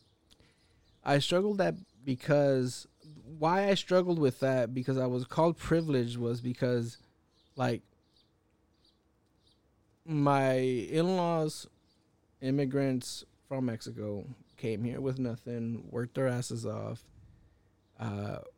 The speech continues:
my mom's story will come out soon, uh, an illegal when she crossed. My dad came here at sixteen, would have worked day one, but the manager in the fields was not there.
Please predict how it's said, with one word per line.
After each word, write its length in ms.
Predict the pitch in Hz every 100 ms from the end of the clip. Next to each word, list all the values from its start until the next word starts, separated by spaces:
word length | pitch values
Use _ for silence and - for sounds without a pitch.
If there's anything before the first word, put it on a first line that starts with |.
| _ _ 151
my 260 | 127 127 117
mom's 680 | 120 139 147 143 131 123
story 300 | - 135 127
will 80 | 131
come 240 | 123 143
out 200 | 135 123
soon, 600 | - - 135 135 127 123 - _ _ _
uh, 260 | 120 101 104 - _ _ 95 -
an 180 | 120 139
illegal 540 | 147 135 151 151 131
when 140 | 120 117
she 140 | 123
crossed. 640 | 123 120 107 104 120 - - - _ _ _ _ _ _ - - - _ _ _ -
My 180 | 127 123
dad 600 | 117 135 147 139 131 131
came 220 | 143 127
here 120 | 127
at 80 | 113
sixteen, 720 | - 117 - - 123 113 98
would 180 | 123 180
have 200 | 196 190
worked 340 | 127 139 143 123
day 160 | 131
one, 340 | 120 120 123 117
but 160 | 117
the 80 | 117
manager 460 | 127 143 147 135 135
in 80 | 120
the 60 |
fields 320 | 117 139 135 131
was 280 | 131 123 123
not 220 | 123 - -
there. 320 | 82 -